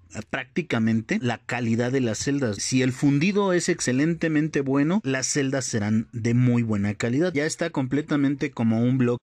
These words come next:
Este bloque comenzará a ser cortado. Entonces, para hacerlo se utilizan, obviamente, máquinas especiales y se producen, de este lingote grande se producen lingotes más pequeños. Entonces,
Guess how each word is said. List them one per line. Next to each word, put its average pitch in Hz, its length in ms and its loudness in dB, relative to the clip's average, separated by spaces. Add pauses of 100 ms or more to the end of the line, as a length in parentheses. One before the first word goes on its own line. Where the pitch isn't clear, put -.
(340)
Este 135 240 -6
bloque 135 260 -6
comenzará 107 400 -6
a - 160 -10
ser 120 220 -8
cortado. 107 580 -10 (1000)
Entonces, 117 500 -4
para 110 220 -6
hacerlo 143 420 -2
se 120 140 -6
utilizan, 123 580 0
obviamente, 120 500 -2
máquinas 107 300 -2
especiales 135 540 -6
y 170 120 -2
se 170 120 -4
producen, 131 680 0 (300)
de 117 220 -4
este - 200 -6
lingote 131 380 0
grande 143 260 -2
se 131 120 -6
producen 113 400 -2
lingotes 110 420 -2
más 101 180 -6
pequeños. 113 480 -8
Entonces, 123 480 -4